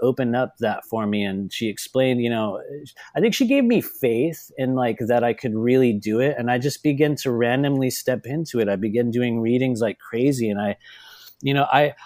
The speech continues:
also kind of developed my own method. I think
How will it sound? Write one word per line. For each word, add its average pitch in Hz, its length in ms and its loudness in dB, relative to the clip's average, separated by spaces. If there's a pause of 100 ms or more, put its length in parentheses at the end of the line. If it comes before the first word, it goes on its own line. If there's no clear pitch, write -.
(100)
also 196 400 4
kind 170 240 2
of 143 140 2 (120)
developed 131 480 4
my 123 260 0
own 135 260 0
method. 139 360 2
I 135 140 4
think 139 360 -4